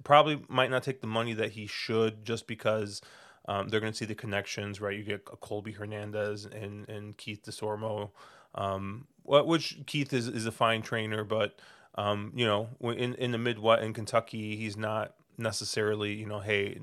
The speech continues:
n-, you know, need to bet or anything like that. Um, the other horse I use, though, uh, is the one, Tap the Candy here for, uh, Michael Tomlinson. Um, and, you know, if you go back, this is a horse that,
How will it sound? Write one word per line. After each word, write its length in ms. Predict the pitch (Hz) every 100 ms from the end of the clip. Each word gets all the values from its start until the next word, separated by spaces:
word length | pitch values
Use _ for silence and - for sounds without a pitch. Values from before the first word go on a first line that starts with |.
| -
n-, 220 | 104 110 104
you 120 | 98
know, 40 |
need 220 | 101 107
to 60 | 101
bet 300 | 95 104 95
or 80 | 101
anything 320 | 101 98 104
like 180 | 104 101
that. 340 | 107 104 101 - - - -
Um, 460 | 101 98 101 104 127 _ _ - - -
the 200 | 123 135
other 200 | 196 240
horse 300 | 160 175 -
I 100 | 139
use, 460 | 120 117 147 143
though, 400 | - 107 101 104 - - - -
uh, 240 | 117 110 -
is 180 | 135 143
the 140 | 113
one, 580 | 104 104 117 104 107 117 - _ _
Tap 280 | - 123 -
the 80 | -
Candy 400 | - 113 113 107
here 260 | 110 104
for, 300 | 101 107 110
uh, 120 | 107 110
Michael 280 | 113 123 120
Tomlinson. 720 | 117 113 110 - 104 104 107 - - - - -
Um, 600 | 104 101 98 104 117 - _ _ _ _
and, 540 | 139 135 135 131 127 127 _ _ _ _ -
you 100 | 143
know, 200 | 143 139
if 140 | 131
you 160 | 147 170
go 260 | - 147
back, 400 | 131 123 113 113
this 200 | 123 120
is 80 | 131
a 80 | 131
horse 480 | 131 120 117 - -
that, 460 | 107 107 107 107